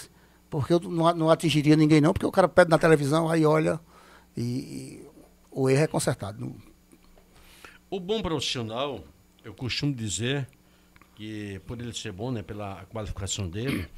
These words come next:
Speaker 2: quando chega em determinada repartição, aquelas funções que, digamos, mais fracas, menores,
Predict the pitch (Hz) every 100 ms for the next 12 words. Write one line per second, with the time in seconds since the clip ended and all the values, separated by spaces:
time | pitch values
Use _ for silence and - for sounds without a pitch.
0 | - - - _ _ _ _ - 120 127
1 | 107 - 131 131 117 123 113 110 120 117
2 | 113 - 104 - - 123 143 117 85 -
3 | - - _ - - - 113 139 143 135
4 | - 143 - - 131 123 113 98 - -
5 | - _ _ _ _ _ _ _ _ _
6 | - - - - 113 113 120 120 95 117
7 | 131 - - _ - 120 131 135 113 95
8 | 110 120 110 127 147 110 -